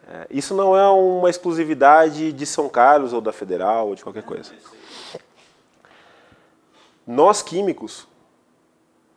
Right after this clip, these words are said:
somos alguns, tem-, vamos pensar, vamos dizer assim, temos a pior cabeça ou a pior formação dentre a grande maioria de, de, de, de profissões. Não é só pra negócios, não. Pra negócio,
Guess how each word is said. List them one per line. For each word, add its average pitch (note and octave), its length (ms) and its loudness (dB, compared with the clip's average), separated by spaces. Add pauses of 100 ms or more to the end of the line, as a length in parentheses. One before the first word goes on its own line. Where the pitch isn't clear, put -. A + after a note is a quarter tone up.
(200)
somos E3 760 -2 (380)
alguns, B2 800 -2 (1040)
tem-, D#3 260 2
vamos C3+ 240 0
pensar, D3 280 -2
vamos C3+ 180 -4
dizer C3+ 120 -2
assim, G#2+ 240 -8 (380)
temos E3 280 0
a E3 60 6
pior E3 440 2
cabeça D#3 680 -4
ou C3 120 -2
a B2 60 2
pior C3 260 -2
formação D3+ 720 -8 (240)
dentre A#2+ 500 -8 (120)
a - 120 -6
grande F3+ 360 2
maioria F#3 240 2
de, C#3+ 80 -6
de, A#2+ 220 -18 (160)
de, G#2 420 -8
de F2+ 380 -14
profissões. B2 640 -8 (340)
Não F#3 160 6
é G3 60 4
só G#3 100 0
pra G3 160 0
negócios, G3 420 0
não. C#3 320 -4 (680)
Pra A2 140 2
negócio, B2+ 580 2